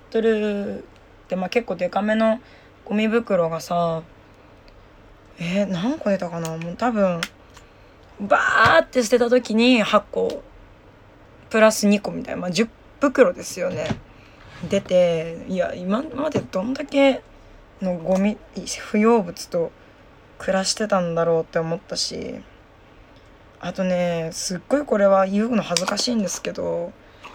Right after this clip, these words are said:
そのベッドの下とかをさ、掃除し-、してなくて、その動かすの大変だから。でも今回その部屋を片付けた、部屋を片付けるにあたり、本棚とベッドの位置を変えたんですよ。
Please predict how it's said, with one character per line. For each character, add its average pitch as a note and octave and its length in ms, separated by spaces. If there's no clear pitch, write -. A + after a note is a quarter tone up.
そ - 100
の E3+ 80
ベ B3 120
ッ - 80
ド D4 100
の G#3+ 140
下 G3 240
と F#3+ 120
か E3+ 160
を E3+ 100
さ、 E3+ 240
掃 G3+ 320
除 B3+ 120
し-、 - 140
し - 220
て C4 60
な C4+ 120
く - 160
て、 - 300
そ - 140
の F3+ 300
動 A3+ 120
か D#4+ 160
す D#4 120
の F#3+ 120
大 F#3 160
変 G3+ 200
だ G3+ 100
か - 120
ら。 - 160
で A3 100
も G#3+ 80
今 E4+ 220
回 G3+ 200
そ F3+ 140
の F3 160
部 F#3+ 140
屋 C#4 160
を D4 40
片 G3+ 220
付 G3 240
け - 20
た、 E3 320
部 A3+ 60
屋 B3+ 160
を C4 60
片 A3+ 160
付 A3+ 180
け A3+ 80
る G#3 60
に F#3+ 100
あ F3 80
た F3+ 160
り、 E3+ 300
本 D#4 180
棚 A3 240
と F3+ 140
ベ F#3+ 80
ッ A3+ 80
ド - 80
の F#3 80
位 - 20
置 - 120
を - 100
変 A3 140
え A#3+ 40
た A#3+ 140
ん F#3 80
で D#3+ 60
す - 180
よ。 E3+ 260